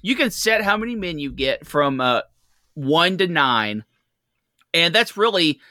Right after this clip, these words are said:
not, it, you don't die when you die in the mini games. You only lose a life if you die outside in the hotel,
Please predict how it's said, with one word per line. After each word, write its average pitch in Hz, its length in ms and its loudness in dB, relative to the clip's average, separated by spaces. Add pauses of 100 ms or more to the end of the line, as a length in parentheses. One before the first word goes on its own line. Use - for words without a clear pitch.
(440)
not, 208 280 4 (480)
it, 185 160 -2
you 196 180 -4
don't 175 280 -2
die 196 500 2
when 147 240 -4
you 139 440 -4 (220)
die 156 560 4
in 139 260 -4
the 127 220 -4
mini 165 340 0
games. 117 500 -6
You 135 120 -8
only 175 600 -2
lose 160 400 0
a 151 100 2
life 151 380 2
if 123 140 -16
you 131 140 -6
die 127 340 2 (120)
outside 143 580 0
in 123 100 -8
the 117 120 -6
hotel, 113 580 -6